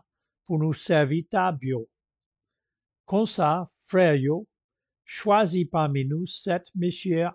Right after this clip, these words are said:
ak bon jan repitasyon, ranpli ak lespri a e ak sajès, pou nou kapab mete an chaj tach sila. Men nou menm,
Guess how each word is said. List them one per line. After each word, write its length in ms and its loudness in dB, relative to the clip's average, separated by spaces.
ak 200 -4
bon 340 -2
jan 280 0
repitasyon, 1120 -4
ranpli 540 2
ak 200 0
lespri 640 0
a 180 -4
e 100 -2
ak 200 0
sajès, 880 -4
pou 100 0
nou 100 0
kapab 540 -2
mete 400 -2
an 160 -2
chaj 460 -2
tach 300 -6
sila. 440 0
Men 200 2
nou 80 4
menm, 300 2